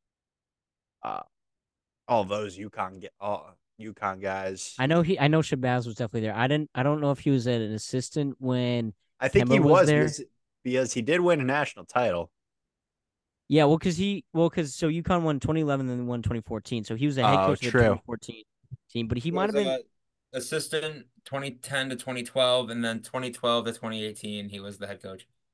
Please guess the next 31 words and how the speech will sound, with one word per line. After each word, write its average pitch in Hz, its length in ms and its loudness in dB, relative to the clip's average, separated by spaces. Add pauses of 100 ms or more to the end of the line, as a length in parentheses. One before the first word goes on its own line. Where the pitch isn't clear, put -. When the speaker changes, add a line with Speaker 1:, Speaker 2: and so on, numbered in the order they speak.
(140)
Speaker 2:
All 165 60 4
right, 131 100 2
so 135 140 -2
he 143 60 0
was 139 200 0
there 117 120 -6
for 101 120 -12
Kemba 98 300 -12
then. 90 160 -18 (400)
Speaker 1:
Yep. 135 180 2 (240)
Speaker 2:
But - 140 -10
just - 300 -14
Jim 139 160 -4
Calhoun 113 360 -6
was 101 120 -14
still 104 160 -12
the 95 60 -14
coach, 95 400 -12
so 101 400 -8 (320)
Speaker 1:
Got, 135 200 -2
okay, 107 220 -2
Speaker 2:
um, 98 60 -6
Speaker 1:
yeah, 95 240 -2
that 104 160 0
makes 95 180 -10
sense. 92 460 -10 (920)
Speaker 2:
But 139 120 4
no, 143 160 6
Kevin 220 240 0
Ollie, 180 300 4
he, 190 380 -2